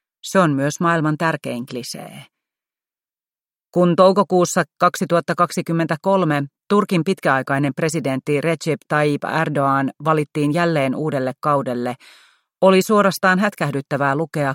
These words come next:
kuinka hänen kannattajansa puhuivat presidentistään. He rakastivat häntä ehdoitta.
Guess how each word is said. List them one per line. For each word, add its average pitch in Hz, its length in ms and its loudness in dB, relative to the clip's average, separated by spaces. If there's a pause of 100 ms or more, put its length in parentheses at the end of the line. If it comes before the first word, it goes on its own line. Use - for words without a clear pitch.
kuinka 165 260 0
hänen 151 240 0
kannattajansa 131 720 -2
puhuivat 131 460 -4
presidentistään. 87 1000 -12 (1000)
He 180 60 2
rakastivat 135 680 -2
häntä 131 300 -4
ehdoitta. - 680 -8